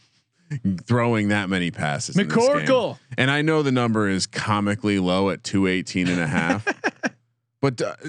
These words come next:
Speaker 1: does this strike you as the kind of game that they're gonna roll out the, the McCorkle passing against? Uh,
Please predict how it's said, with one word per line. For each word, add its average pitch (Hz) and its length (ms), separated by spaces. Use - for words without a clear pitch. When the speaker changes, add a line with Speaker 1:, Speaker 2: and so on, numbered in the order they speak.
Speaker 1:
does 156 220
this 185 180
strike 147 400
you 143 140
as 127 140
the 120 80
kind 117 240
of 98 80
game 104 320
that 90 160
they're 104 100
gonna 95 220
roll 92 320
out 92 300
the, 85 360
the 78 60
McCorkle 98 720
passing 92 460
against? 90 360
Uh, 95 60